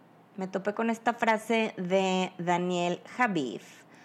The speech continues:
Obviamente ya sabes quién es, es súper famoso y me encanta, me encanta su contenido, no lo consumo diario, pero él fue el que me hizo darme cuenta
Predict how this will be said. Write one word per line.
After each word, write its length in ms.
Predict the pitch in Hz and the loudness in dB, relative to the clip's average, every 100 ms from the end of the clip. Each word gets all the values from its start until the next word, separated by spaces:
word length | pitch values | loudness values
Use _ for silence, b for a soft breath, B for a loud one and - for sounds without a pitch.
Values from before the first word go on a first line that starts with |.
| B B B B | B B B B
Obviamente 520 | 196 175 160 151 151 | 4 4 4 2 0
ya 100 | 156 | 0
sabes 300 | 151 147 147 | 0 0 -2
quién 260 | - 151 151 | -4 -4 -2
es, 320 | 160 170 208 - | -2 -4 -6 -10
es 120 | 139 | -12
súper 380 | - 156 156 156 | -6 -6 -6 -8
famoso 600 | 151 151 147 - 165 190 | -6 -6 -6 -2 -2 -2
y 100 | 190 | -4
me 120 | 170 | -4
encanta, 800 | 165 160 160 190 196 190 190 208 220 | -2 -4 -2 0 2 0 2 0 0
me 100 | 214 | -2
encanta 480 | 185 185 190 196 214 | -2 -2 -2 -2 -4
su 140 | 226 | -4
contenido, 720 | 214 196 190 170 170 156 165 - | -4 -4 -2 -2 0 0 0 -2
no 420 | 180 175 175 175 | -4 -2 2 2
lo 100 | 175 | 2
consumo 480 | 180 180 160 151 139 | 0 -4 -4 -2 -2
diario, 540 | 143 139 131 135 202 - B B B B B B B - - | 2 2 2 2 0 -4 B B B B B B B -20 2
pero 600 | 277 277 254 233 226 262 - - - - - | 4 6 4 4 4 0 -10 -20 -20 -16 0
él 560 | 226 226 226 226 233 233 - | 4 6 6 4 4 0 -8
fue 720 | - - - 208 196 190 196 190 | -16 -4 2 4 4 4 2 2
el 240 | 202 185 | 2 2
que 120 | 190 190 | 2 2
me 200 | 190 196 | 2 2
hizo 340 | 202 202 233 214 | 2 2 2 4
darme 580 | 208 202 196 196 190 175 | 4 4 2 0 -2 -4
cuenta 800 | - 233 233 226 208 - 165 156 | 0 2 2 2 0 0 0 0